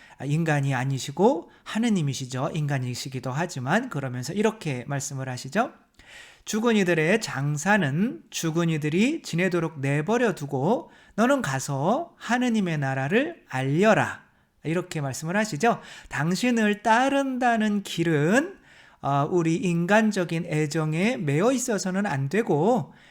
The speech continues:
예, 결단을 내려서, 예, 이웃들에게 하느님의 나라를, 어, 전하는 일을 하는 거다. 이렇게 말씀을 하시는 거죠.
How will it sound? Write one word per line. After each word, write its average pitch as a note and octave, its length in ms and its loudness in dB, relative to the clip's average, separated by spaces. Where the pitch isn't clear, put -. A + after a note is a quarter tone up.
예, B2+ 180 -10
결단을 D#3 720 2
내려서, E3+ 720 2
예, C3+ 40 -2
이웃들에게 D#3 920 -2
하느님의 G#3 680 -2
나라를, C#3 680 0
어, B2 160 -8
전하는 F3+ 760 0
일을 F3 500 0
하는 A3+ 380 -4
거다. D#3+ 540 2
이렇게 D3+ 320 -4
말씀을 D3 360 -6
하시는 G3 340 -2
거죠. F#3+ 300 -2